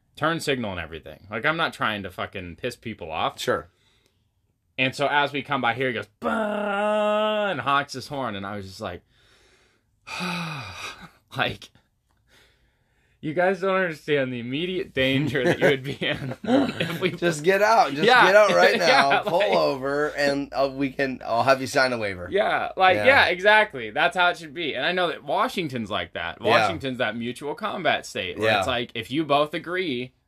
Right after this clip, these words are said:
Speaker 1: that, like, "Hey, let's, let's, let's scrap. Let's see what happens."
Speaker 2: Yeah.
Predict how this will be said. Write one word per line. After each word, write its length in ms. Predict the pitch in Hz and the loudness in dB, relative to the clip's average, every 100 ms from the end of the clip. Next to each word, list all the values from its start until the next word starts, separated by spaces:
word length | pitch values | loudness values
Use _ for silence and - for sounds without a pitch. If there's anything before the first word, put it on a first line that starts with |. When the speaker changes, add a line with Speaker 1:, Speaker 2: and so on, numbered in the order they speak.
| - | -12
Speaker 1:
that, 260 | 113 - | -10 -8
like, 340 | 110 104 101 - _ | -6 -6 -8 -14 _
"Hey, 320 | - 156 90 67 | -2 -2 -2 -6
let's, 280 | 104 110 113 | -10 -8 -8
let's, 320 | 113 - - - | -8 -10 -18 -10
let's 260 | 110 107 - _ _ _ - | -8 -8 -12 _ _ _ -16
scrap. 480 | - 127 185 135 - | -4 2 2 2 -2
Let's 220 | 110 - | -12 -8
see 100 | 135 | -6
what 100 | 147 | -2
happens." 460 | 165 208 101 85 95 | 0 -2 -4 -10 -6
Speaker 2:
Yeah. 260 | 98 90 | -6 -6